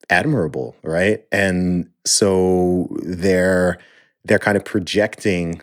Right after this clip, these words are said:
they're, they're sort of spewing it out on everybody else. And maybe, maybe in their head, they think that they're doing something good. But I think a lot of them actually know that they're not. But I think that by wearing that activist cap,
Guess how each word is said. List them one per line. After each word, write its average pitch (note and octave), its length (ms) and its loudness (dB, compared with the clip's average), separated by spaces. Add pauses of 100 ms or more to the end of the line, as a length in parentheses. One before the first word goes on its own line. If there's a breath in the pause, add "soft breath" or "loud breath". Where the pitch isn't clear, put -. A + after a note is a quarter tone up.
(140)
they're, F2 240 -4
they're F2+ 180 0
sort F#2+ 160 -2
of E2+ 100 -6
spewing G#2 600 2
it F#2 100 2
out F2+ 180 2
on E2+ 140 -2
everybody E2 460 -2
else. F2+ 480 0 (340)
And E2+ 260 -2
maybe, A2 540 0
maybe A#2 460 0 (420)
in E2 100 -6
their D#2+ 180 -2
head, D2+ 220 -2
they D2+ 120 -4
think E2 240 -6
that D#2 120 -6
they're D#2 160 -4
doing D#2 240 -4
something D2 360 -8
good. C#2+ 300 -2 (540 soft breath)
But G#2 240 2
I C3+ 60 2
think F3 180 -2
a F#3 40 0
lot F3+ 160 2
of E3 60 -2
them C#3 320 2
actually B2+ 320 0
know A2 260 2
that G#2+ 160 -2
they're G2 140 0
not. G2 360 -6
But F2 100 2
I E2+ 60 2
think G2+ 240 -2
that F#2 180 0
by F2+ 180 0
wearing F#2 440 0
that F2+ 200 0
activist E2+ 560 -6
cap, F2+ 420 -2